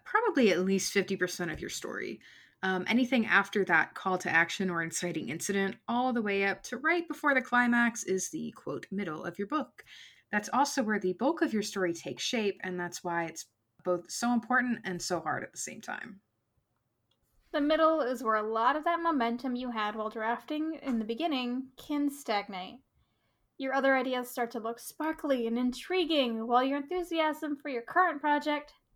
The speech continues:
Speaker 2: tanks. This can lead to projects being shelved while you start another one. I am notorious for this. Eventually, you're gonna have to conquer the messy middle so you can reach the end.
Speaker 1: Yeah, almost every time I get an email from a writer lately, it's either about,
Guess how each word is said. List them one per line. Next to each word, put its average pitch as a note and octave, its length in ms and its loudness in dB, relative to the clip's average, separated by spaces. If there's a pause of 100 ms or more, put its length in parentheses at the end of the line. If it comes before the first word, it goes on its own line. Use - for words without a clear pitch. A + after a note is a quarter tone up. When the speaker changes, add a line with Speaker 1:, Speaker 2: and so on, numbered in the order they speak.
(100)
Speaker 2:
tanks. - 680 -6 (960)
This F4 180 -2
can F#4+ 180 -2
lead D4 340 2
to D4 60 -8
projects A#3+ 440 4
being A#3 200 0
shelved B3 560 6
while G3+ 200 2
you G#3+ 100 -10
start A3 300 0
another G#3 320 0
one. G3+ 240 -6 (800)
I G#3 160 2
am G#3+ 120 0
notorious A3+ 560 -2
for A#3 120 -4
this. - 380 -8 (880)
Eventually, F#4+ 440 4
you're D#4+ 120 0
gonna D4 180 4
have D4+ 140 2
to C#4+ 100 0
conquer D4 420 4
the E4 80 0
messy C#4 340 0
middle C4 320 0
so A#3 140 -12
you G#3 140 -6
can A#3+ 160 -4
reach G#3 320 -4
the A3 140 2
end. - 380 -2 (1200)
Speaker 1:
Yeah, F3+ 480 4
almost D#4+ 380 2
every A3 220 4
time A3 240 2
I G3+ 40 4
get F#3+ 160 2
an F3 120 0
email F#3 320 2
from F#3+ 200 -4
a E3+ 60 -4
writer D#3 400 0
lately, B3 440 0
it's - 260 -6
either F#3 400 2
about, D#3+ 380 0